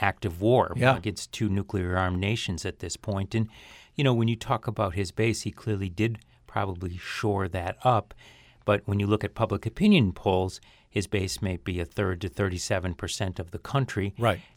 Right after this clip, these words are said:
Speaker 1: And when you become president of the United States, it's traditional for Republicans and Democrats to look at the entire nation as one's base and to think, "What can I do and where can I find opportunities in a very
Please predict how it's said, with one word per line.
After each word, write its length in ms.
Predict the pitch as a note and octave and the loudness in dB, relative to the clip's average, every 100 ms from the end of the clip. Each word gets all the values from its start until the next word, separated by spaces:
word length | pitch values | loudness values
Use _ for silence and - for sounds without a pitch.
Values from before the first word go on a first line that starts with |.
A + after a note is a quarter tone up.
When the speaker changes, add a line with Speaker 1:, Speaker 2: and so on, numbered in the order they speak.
| - | 0
Speaker 1:
And 120 | A#2 | 4
when 100 | A#2 | 4
you 60 | G#2+ | 2
become 320 | A2+ C3+ B2 | 0 0 0
president 380 | - A#2+ A#2 G#2 | 2 2 2 0
of 40 | |
the 60 | G2 | 0
United 440 | F#2+ F#2+ F#2+ F2+ | 0 0 -2 -4
States, 520 | - - C3+ G#2+ - - - - - | -4 2 4 2 -2 -14 -20 -14 -6
it's 140 | G2 | -6
traditional 560 | - G#2+ F#2+ G2 - G2 | -4 -2 0 -2 -2 -2
for 140 | - F#2+ | -2 -6
Republicans 640 | F2 G#2+ G2 - G2+ F#2 | -4 -2 -2 -2 -2 0
and 200 | A2 A#2 | 2 2
Democrats 560 | G#2+ G2 - F2+ F#2 - | 2 0 -2 -4 -4 -8
to 140 | - | -4
look 180 | G2+ G#2 | -4 -4
at 100 | - | -8
the 120 | G2 | -6
entire 440 | F#2+ - G#2 G2+ F#2+ | -6 -4 -2 -2 -2
nation 580 | F#2+ A2 A#2 - F2+ - _ _ _ - | -2 -2 -2 -4 -10 -14 _ _ _ -6
as 260 | G2+ F#2 G#2 | -4 -2 -2
one's 380 | F#2+ F2+ F2 | -2 0 -2
base 480 | - F#2+ E2+ - - | -2 -2 -2 -6 -8
and 180 | - G2+ | -4 -4
to 80 | G2+ | -4
think, 340 | - A2 G2 - - - _ | -2 -2 -2 -6 -20 -20 _
"What 220 | - A2 - | -2 -2 0
can 180 | C#3 B2 | 0 2
I 160 | A#2+ | 0
do 440 | F2+ G2 G2 G2 - _ _ - | 0 -2 -2 -2 -6 _ _ -8
and 180 | F2 | -4
where 200 | F2+ G2+ | 0 0
can 160 | G#2+ A#2 | 0 0
I 80 | G#2 | 0
find 360 | - A2 A2 G2+ | 0 2 4 2
opportunities 880 | G2+ A2 - B2 A2 F2 E2+ E2+ - - _ - | 0 -4 -2 0 0 0 -4 -8 -14 -20 _ -10
in 160 | G#2 F2+ | -6 -4
a 60 | |
very 460 | E2 F#2+ G#2 G#2 | -4 0 2 2